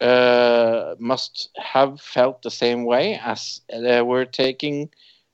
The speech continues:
uh, talking <laughs> through the movie. The book was su-, uh, suspenseful, kept you up to date, page turner, but the movie felt, uh, uh, uh, tough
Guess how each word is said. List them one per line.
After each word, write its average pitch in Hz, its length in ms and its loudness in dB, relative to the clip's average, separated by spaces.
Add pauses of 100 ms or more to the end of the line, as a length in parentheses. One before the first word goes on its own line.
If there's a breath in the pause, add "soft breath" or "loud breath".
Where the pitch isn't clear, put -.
(140)
uh, 117 180 2
talking 113 640 0 (480)
<laughs> - 880 -16
through - 180 -14
the 117 200 -8
movie. 110 400 -8 (560 loud breath)
The 139 100 2
book 175 240 0 (180)
was 147 300 0
su-, - 280 -6 (180)
uh, 104 200 -8
suspenseful, 175 1000 -2 (440)
kept - 360 -4
you 131 120 -2
up 127 180 -4 (100)
to 104 120 -6
date, 139 500 0 (140)
page 139 500 -4
turner, 151 320 2
but 127 220 -6
the 120 80 -10
movie 208 540 0 (140)
felt, 175 520 0 (520 soft breath)
uh, - 40 -8 (1160)
uh, 127 40 -2
uh, 110 320 2
tough - 400 -2